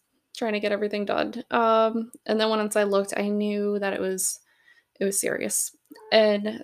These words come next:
so we, I got her to an emergency vet, and it was very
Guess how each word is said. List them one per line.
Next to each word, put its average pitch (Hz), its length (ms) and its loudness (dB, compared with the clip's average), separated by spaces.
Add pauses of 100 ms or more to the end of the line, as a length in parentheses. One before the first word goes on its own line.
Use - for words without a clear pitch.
so 208 180 0
we, 202 600 -4 (960)
I 202 100 -2
got 208 160 -4
her 196 80 -4
to 196 180 -8
an 196 60 -4
emergency 196 480 -2
vet, - 400 -4 (440)
and 233 120 4
it 220 100 4
was 220 180 6
very 226 520 2